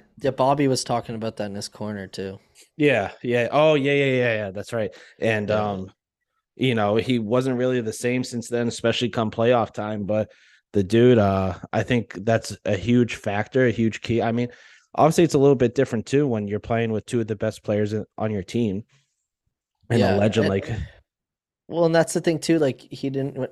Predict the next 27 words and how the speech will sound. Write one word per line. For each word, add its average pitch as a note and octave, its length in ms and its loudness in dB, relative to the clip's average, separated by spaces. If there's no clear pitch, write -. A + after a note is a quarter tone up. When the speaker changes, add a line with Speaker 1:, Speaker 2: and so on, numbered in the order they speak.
Speaker 1:
didn't B2+ 240 -2
have C3 120 -2
a C3 60 -2
great B2 280 -2
game A#2+ 220 -6
in A2+ 100 -6
Edmonton. A2+ 440 -6
They A2 100 -2
bumped A2 320 -8
him A2+ 140 -4
down A2 300 -4
to G#2+ 360 -6
the G#2+ 140 -6
line A2 300 -6
with - 180 -14
Coyle. A2 480 -4
And G#2 80 -8
I G#2 60 -6
forget B2+ 300 0
what A#2+ 180 -4
goal A#2+ 200 -2
he A2+ 160 -6
set A2 280 -6
up A2 160 -8
in G2 100 -8
that G#2 260 -12
game E2 380 -16